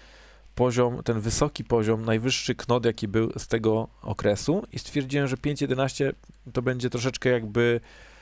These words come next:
em, pomiędzy tym supportem numer jeden i właśnie tym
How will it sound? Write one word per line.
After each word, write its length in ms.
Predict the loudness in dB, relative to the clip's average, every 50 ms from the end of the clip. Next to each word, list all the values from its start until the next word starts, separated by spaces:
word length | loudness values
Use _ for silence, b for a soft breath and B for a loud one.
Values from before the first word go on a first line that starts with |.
| B B B
em, 800 | 0 2 4 4 4 2 2 0 -2 -4 -6 -6 -6 -8 -8 -12 -16 -18 -14 -4
pomiędzy 480 | -2 0 2 2 0 0 0 -2 -4 -2
tym 200 | -2 -2 -2 -2 -4
supportem 640 | -4 -4 -4 -2 0 0 0 2 2 0 0 0 -2
numer 280 | -4 -2 0 0 2 2
jeden 380 | 2 2 2 2 0 -2 -2 -4 -4
i 240 | -2 0 0 0 -2 -4 -12 -20 _ -2
właśnie 280 | -2 -2 0 0 -4
tym 260 | -2 -2 -4 -4 -6